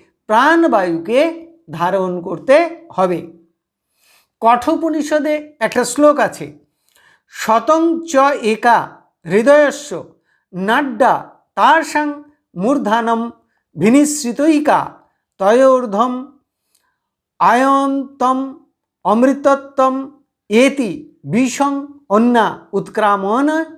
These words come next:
উৎক্রামীণ ভবতি।" অর্থাৎ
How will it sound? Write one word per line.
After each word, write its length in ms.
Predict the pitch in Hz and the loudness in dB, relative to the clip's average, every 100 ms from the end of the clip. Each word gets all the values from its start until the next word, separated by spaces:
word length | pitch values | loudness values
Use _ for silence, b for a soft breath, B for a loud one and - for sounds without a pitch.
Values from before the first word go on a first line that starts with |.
| - _ _ _ _ _ | -20 _ _ _ _ _
উৎক্রামীণ 840 | 190 190 240 233 233 240 302 330 311 | -8 -4 0 2 2 0 2 2 2
ভবতি।" 640 | - 165 175 165 190 156 - _ b b b b - | -2 -6 -6 -6 -8 -8 -14 _ b b b b -4
অর্থাৎ 420 | 208 240 247 202 | -2 0 0 0